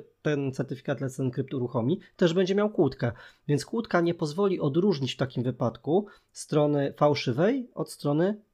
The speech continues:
autentycznej. Dlatego lepiej wtedy stosować certyfikaty na wyższym poziomie walidacji, tak zwane O V lub nawet E V, e, które to zapisują do, e, informacje,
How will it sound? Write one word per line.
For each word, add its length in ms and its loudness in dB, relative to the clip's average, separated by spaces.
autentycznej. 760 2
Dlatego 640 4
lepiej 280 0
wtedy 240 -6
stosować 460 -2
certyfikaty 640 -2
na 160 -2
wyższym 380 -2
poziomie 440 0
walidacji, 640 -4
tak 160 -4
zwane 340 -2
O 120 0
V 400 0
lub 180 -6
nawet 280 -2
E 100 -6
V, 280 0
e, 460 -2
które 420 2
to 160 -2
zapisują 640 -2
do, 100 -4
e, 100 -2
informacje, 800 0